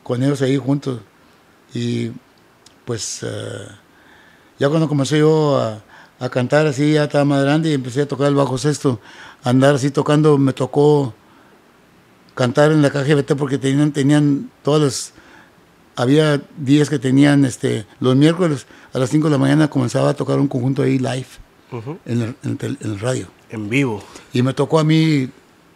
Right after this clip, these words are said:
Speaker 1: de dieciséis años ir a cantar ahí.
Speaker 2: Vámonos.
Speaker 1: Yo ya, yo ya andaba acompañando a,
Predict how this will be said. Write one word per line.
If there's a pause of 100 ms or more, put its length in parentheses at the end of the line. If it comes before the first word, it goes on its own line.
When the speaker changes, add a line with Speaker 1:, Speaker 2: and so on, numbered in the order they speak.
(120)
Speaker 1:
de
dieciséis
años
ir
a
cantar
ahí. (600)
Speaker 2:
Vámonos.
Speaker 1:
Yo
ya,
yo (120)
ya
andaba
acompañando
a,